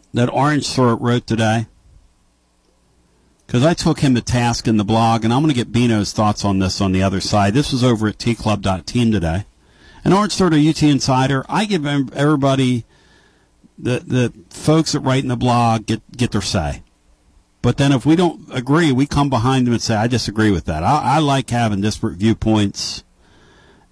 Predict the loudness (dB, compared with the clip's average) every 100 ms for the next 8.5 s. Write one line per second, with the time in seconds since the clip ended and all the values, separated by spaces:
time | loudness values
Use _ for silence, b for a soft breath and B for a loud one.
0 | _ 0 2 2 0 -2 0 2 2 2
1 | 0 0 0 0 2 2 2 0 0 0
2 | 0 0 -4 -2 -2 0 -2 0 -2 -2
3 | -2 -2 -2 -2 0 0 0 0 0 0
4 | -4 -8 -12 _ b b b b -6 -2
5 | 0 0 0 -2 -2 -4 -4 -4 -4 -8
6 | _ _ _ _ _ _ _ _ -8 -2
7 | -2 0 0 0 0 -2 -4 -6 -4 -4
8 | -4 -6 -4 -4 -6